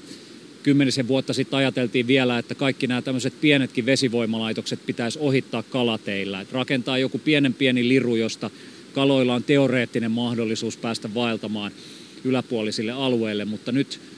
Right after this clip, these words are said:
nyt ymmärretään, että nämä pienet vesivoimalaitokset on yksiselitteisesti vaan purettava, jotta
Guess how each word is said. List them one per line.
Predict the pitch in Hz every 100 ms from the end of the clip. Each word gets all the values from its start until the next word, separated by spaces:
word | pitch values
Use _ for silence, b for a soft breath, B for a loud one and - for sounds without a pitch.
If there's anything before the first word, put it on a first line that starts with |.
| - -
nyt | 180 190
ymmärretään, | 185 170 147 135 139 135
että | 127
nämä | 143 131
pienet | 156 135 123 139
vesivoimalaitokset | 123 123 120 113 117 113 117 127 -
on | 127 117 135
yksiselitteisesti | 151 139 135 160 156 143 143 123 120 113
vaan | 131 120
purettava, | 139 131 123 - 110 107
jotta | 104 104 113